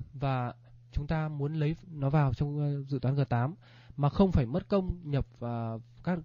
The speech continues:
công tác, ví dụ mã số, ờ, tên công tác, đơn vị, khối lượng cũng như là các diễn giải phía dưới này. Đấy, và chúng ta làm cho nhanh chóng độ khoảng hai ba giây gì đó thì chúng ta làm thế nào? Chúng ta vào menu công trình, ta vào lấy công trình từ Excel.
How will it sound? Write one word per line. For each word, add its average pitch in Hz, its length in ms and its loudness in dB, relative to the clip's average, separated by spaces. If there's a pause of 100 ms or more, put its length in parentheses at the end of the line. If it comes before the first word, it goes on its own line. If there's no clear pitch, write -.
(160)
công 160 140 2
tác, 202 280 2
ví 170 160 -8
dụ 147 80 -2
mã 139 240 0
số, 160 440 2
ờ, 120 220 -6
tên 147 220 0
công 143 160 -6
tác, 170 240 -2
đơn 156 180 -2
vị, 135 160 -4
khối 143 200 -4
lượng 175 200 0
cũng 143 160 -8
như 160 100 -4
là 123 100 -4 (360)
các 170 120 4
diễn 170 140 2
giải 135 200 2
phía 135 120 0
dưới 139 160 4
này. 156 180 2 (540)
Đấy, 117 220 -4
và 135 140 2
chúng 143 140 0
ta 156 100 2
làm 139 200 0
cho 139 120 -4
nhanh 147 160 0
chóng 139 280 0
độ 156 180 -4
khoảng 120 240 -2
hai 147 220 -6
ba 147 120 0
giây 147 180 0
gì 127 120 -4
đó 120 200 -2 (260)
thì 131 100 -10
chúng 135 120 -4
ta 139 100 -4
làm 127 140 -4
thế 123 100 -2
nào? 131 220 -2 (520)
Chúng 143 100 -8
ta 147 120 2
vào 135 140 -2
menu 135 220 -4
công 143 120 -4
trình, 135 220 0 (480)
ta 131 120 -6
vào 123 220 -6
lấy 117 100 -2
công 139 100 -4
trình 127 140 -6
từ 120 100 -6
Excel. 135 280 -2